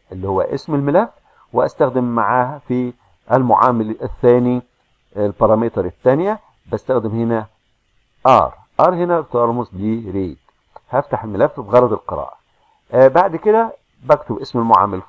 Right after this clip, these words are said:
file dot read، هيقرأ الملف ليا سطر سطر، وأضع المحتوى بداخل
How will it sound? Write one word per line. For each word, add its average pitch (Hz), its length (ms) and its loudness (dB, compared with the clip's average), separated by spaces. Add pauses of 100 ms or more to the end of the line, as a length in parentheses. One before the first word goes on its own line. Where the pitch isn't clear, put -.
file 101 400 2
dot 117 200 -2
read، 185 220 0 (680)
هيقرأ 113 600 6
الملف 113 460 0
ليا 107 340 0
سطر 127 360 -2
سطر، 196 460 -2
وأضع 120 460 4
المحتوى 110 460 0
بداخل 101 560 -2